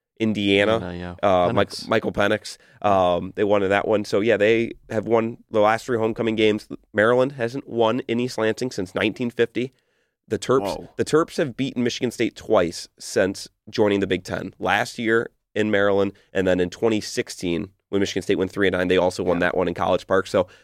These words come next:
Speaker 1: Spartans have had pretty good success against Maryland, especially at home. Uh, they have that going for 'em. But like I said, Talia Tagovailoa has thrown for three hundred plus in both career games against the Spartans. Um, and Corey Dyches, the tight end,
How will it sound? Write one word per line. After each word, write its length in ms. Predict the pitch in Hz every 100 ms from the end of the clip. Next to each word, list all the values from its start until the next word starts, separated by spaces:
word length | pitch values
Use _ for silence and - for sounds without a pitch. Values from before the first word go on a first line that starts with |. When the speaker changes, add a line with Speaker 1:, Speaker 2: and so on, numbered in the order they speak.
| _
Speaker 1:
Spartans 500 | - 143 151 143 - _ _ -
have 120 | 123
had 240 | 123 135
pretty 160 | - 151
good 120 | 156
success 360 | - - 135 -
against 200 | 131 -
Maryland, 260 | 120 123
especially 380 | - 104 - 117 -
at 200 | 104 107
home. 300 | 101 104 113 _ _ _
Uh, 200 | 98 98
they 80 | 101
have 100 | 98
that 140 | 101
going 160 | 107 101
for 140 | 113
'em. 60 | 110
But 180 | 101 -
like 140 | 104
I 40 | 98
said, 240 | - 98
Talia 300 | - 101 98
Tagovailoa 540 | 98 90 90 95 98
has 100 | 98
thrown 140 | - 92
for 80 | 87
three 160 | -
hundred 160 | 95 87
plus 320 | 107 98 -
in 60 | 92
both 200 | 90 -
career 160 | 90
games 240 | 90 95 90
against 240 | 98 107
the 60 | 98
Spartans. 420 | 107 104 107 101 - _ -
Um, 360 | 98 90 90 - _ _ -
and 240 | 104 92
Corey 280 | - 117 98
Dyches, 420 | 101 104 - 107
the 60 | 87
tight 240 | - 101
end, 240 | 95 95